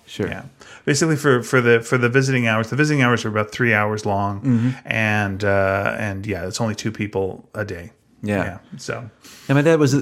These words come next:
Speaker 1: in an I C U at V G H and, uh, similar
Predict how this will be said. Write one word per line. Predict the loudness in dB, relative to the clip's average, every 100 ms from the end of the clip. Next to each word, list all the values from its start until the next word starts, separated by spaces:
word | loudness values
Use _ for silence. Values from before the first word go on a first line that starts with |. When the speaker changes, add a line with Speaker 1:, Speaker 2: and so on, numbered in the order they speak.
| 2
Speaker 1:
in | 2 4 4 0
an | 2 4
I | 4
C | 4 4
U | 4 4
at | 0
V | -4
G | -2 0
H | 0 -2 -8 -8
and, | -8 -8 -8
uh, | -8 -10 -14 _ _ _
similar | -2 2 4 4